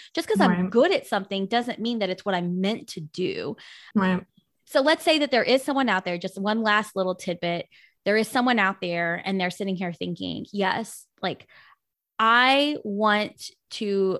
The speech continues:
Speaker 1: find what brings me joy. I wanna find what I'll actually look forward to doing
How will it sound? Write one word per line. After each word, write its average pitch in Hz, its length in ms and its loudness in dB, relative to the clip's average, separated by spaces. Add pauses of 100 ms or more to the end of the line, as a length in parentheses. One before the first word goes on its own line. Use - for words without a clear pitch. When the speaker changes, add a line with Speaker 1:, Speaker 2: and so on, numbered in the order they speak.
Speaker 1:
find 254 800 2
what 196 560 2 (160)
brings 208 360 -4
me 196 140 -2
joy. 185 240 -2
I 180 80 0
wanna 180 220 -4
find 226 500 0
what 202 320 0
I'll 196 240 2
actually 196 380 -2
look 190 220 -6 (100)
forward 214 420 0
to 277 100 -6
doing 262 520 -4